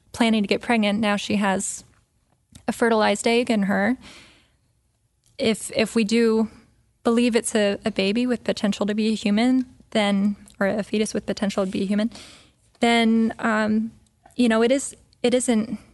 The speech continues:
any harm to her to, to have, to be pregnant for nine months i-, if they could just remove it from her, her womb and put it in an artificial womb. Uh, and there, there's a lot of different things that they're developing too with,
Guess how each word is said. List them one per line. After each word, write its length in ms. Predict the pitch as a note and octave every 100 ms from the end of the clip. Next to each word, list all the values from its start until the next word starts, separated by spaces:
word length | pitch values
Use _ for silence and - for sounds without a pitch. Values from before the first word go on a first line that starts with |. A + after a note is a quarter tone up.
| _ _ -
any 200 | A3+ A3
harm 260 | A3 G#3
to 120 | G#3+ G#3+
her 280 | G3 G3 G#3+
to, 380 | - G3+ G3 - A#3
to 140 | -
have, 560 | G3+ G3+ G3 - - -
to 100 | -
be 120 | A3 A3
pregnant 340 | C#4 C#4 -
for 140 | -
nine 240 | G#3 G3+ G3+
months 480 | G3+ A3 - - - _
i-, 60 | G#3
if 320 | C4 D#4 G#3
they 140 | G#3+
could 140 | G3 G#3+
just 420 | G#3 - - -
remove 280 | B3 A#3 A#3
it 120 | A#3
from 260 | - A#3+ A#3+
her, 300 | B3 A#3+ B3 - _ _ _ _ -
her 160 | - B3+
womb 300 | A#3 A#3+ C4+
and 120 | B3
put 140 | B3+
it 40 | A#3+
in 60 |
an 120 | A3+ A3+
artificial 460 | A3+ - C#4+ -
womb. 260 | C4 C#4 A#3 - _ - - - _ _ _ _ _ _
Uh, 340 | G#3+ G#3+ G#3 G3+ - -
and 100 | C4
there, 220 | C4 B3
there's 200 | C4+ B3
a 20 |
lot 180 | A#3+ G#3+
of 120 | G#3
different 280 | A#3+ A3+ G3+
things 200 | G#3 G3+
that 140 | A3 G#3+
they're 100 | F#3+
developing 460 | F#3+ F#3 F#3 F#3+
too 280 | - G3+ F#3+
with, 520 | F#3 - - - -